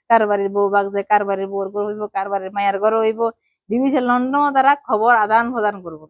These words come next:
এটি হচ্ছে আজেরা মহিলার কাজ, বুঝছেন? আর যারা ভিডিও করে তারা যে আজেরা থাকে কন, তাইলে আপনারা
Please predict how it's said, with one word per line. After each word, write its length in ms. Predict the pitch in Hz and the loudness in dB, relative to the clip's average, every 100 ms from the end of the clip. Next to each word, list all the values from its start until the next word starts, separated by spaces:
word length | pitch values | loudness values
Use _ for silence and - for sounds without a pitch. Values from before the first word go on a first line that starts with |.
| _ | _
এটি 140 | 202 214 | -8 -6
হচ্ছে 200 | 220 277 - 233 | -4 -6 0 2
আজেরা 280 | 233 226 208 | 4 4 2
মহিলার 360 | 208 202 190 180 | -2 -6 -8 -8
কাজ, 160 | 160 - _ _ _ 214 | -14 -14 _ _ _ -2
বুঝছেন? 420 | 233 247 214 175 175 _ _ _ - | 2 4 2 -2 -12 _ _ _ -2
আর 200 | 202 196 190 | 2 4 4
যারা 220 | 214 226 | 4 4
ভিডিও 280 | 233 240 285 | 2 -2 0
করে 160 | 285 262 | 0 0
তারা 160 | 233 226 | 0 0
যে 120 | 254 220 226 | 0 4 4
আজেরা 260 | 240 240 | 4 2
থাকে 240 | 262 254 269 - | 0 -2 -4 0
কন, 160 | 254 247 | -2 -2
তাইলে 200 | 208 214 | -6 -4
আপনারা 260 | 226 233 | -4 -2